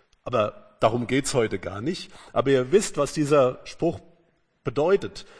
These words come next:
Du hast die Wahl zwischen zwei schlechten Möglichkeiten. Und im schlimmsten Fall führt jede dieser beiden Möglichkeiten zum Tod.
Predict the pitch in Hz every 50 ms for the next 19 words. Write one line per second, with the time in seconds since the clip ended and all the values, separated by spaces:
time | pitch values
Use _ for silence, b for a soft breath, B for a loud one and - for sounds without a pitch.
0 | B B B - 120 143 165 - - 185 165 135 101 101 98 107 131 170 208 226
1 | 254 233 - - - - _ _ _ _ _ _ _ - - - 151 139 - 139
2 | 123 - - - - 120 117 127 151 175 202 202 180 - - - _ - - -
3 | 117 123 151 - - - 170 151 139 113 104 104 - 110 107 - - - 98 82
4 | 82 - - 110 104 - _ b b b b b b b b b b - 139 131
5 | 127 127 - - 180 226 254 - - - 170 147 - - 120 120 123 143 190 262
6 | 214 - - - _ _ _ _ _ _ _ _ _ _ _ - - 127 - -
7 | 151 160 202 208 196 160 143 139 120 156 143 117 - 117 120 135 139 151 139 120
8 | 117 123 - 156 147 - - 135 120 117 120 120 135 123 - - 151 143 139 -
9 | 123 110 95 90 - - -